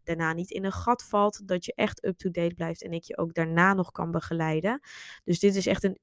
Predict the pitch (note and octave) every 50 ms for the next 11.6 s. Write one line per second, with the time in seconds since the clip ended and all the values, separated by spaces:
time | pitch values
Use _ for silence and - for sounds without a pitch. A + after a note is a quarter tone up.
0 | _ _ B3+ C4+ C#4 C4+ C4+ B3+ - A#3 - - G#3 G3 G#3 A3 A#3 A#3 - -
1 | - G3 F#3+ F#3 - F#3+ F#3 F#3 F3+ F3 F3 F3+ F#3 G#3+ B3+ - - G#3+ - -
2 | G3 F#3+ - - F#3+ F#3 - F#3 F3+ F3 - E3+ E3+ - - F3+ F3+ F#3 F3+ F3
3 | - F3 E3+ F3 F3 F3 G#3 - - - E3 E3 - - F#3 G#3 A3+ B3 B3 -
4 | - G3 F#3 F3+ F3 E3 F3+ F#3+ G#3+ - - - - F3+ F3 - - G#3+ G3+ -
5 | F3 F3 E3+ E3+ E3+ - - F3+ F3+ F3 F3 E3+ E3 E3 E3+ E3 E3 D#3+ D#3+ -
6 | D#3 - - - F3+ F#3 F#3 - - F3+ E3+ F3 F#3 A#3+ - - - - - -
7 | - - - _ F3+ F3+ F3 E3+ - - - D#3+ E3 E3+ F#3 G3 G#3 F#3+ - -
8 | - - F3+ F3 F3+ F3+ F3+ F#3+ - _ - F#3+ E3 E3 E3 E3 E3 - - -
9 | F3 - - F3+ F3 F3 F3+ - - - - A3 - - F3+ - F#3 F#3 - -
10 | F3+ E3+ F3 G#3 - E3 E3 E3+ E3+ E3 E3+ E3+ - E3+ E3+ D#3+ E3 D#3+ - -
11 | F3+ E3+ - - - G#3+ A3 A3 A3+ B3 C#4+